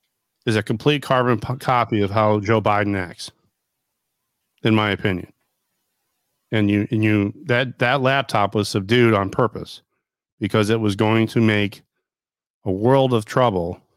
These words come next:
for Biden, or the cheating they had to do was gonna need to be more. But I digress. But let me, let me give you an example of what I'm talking about.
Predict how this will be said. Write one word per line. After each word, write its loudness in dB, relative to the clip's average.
for -2
Biden, 0
or 4
the 0
cheating 2
they 2
had -2
to -6
do 0
was 0
gonna 2
need 2
to -8
be 0
more. 0
But 0
I -2
digress. -4
But -4
let 2
me, 2
let 2
me 4
give 2
you 6
an 4
example -2
of -4
what 2
I'm 0
talking -4
about. -18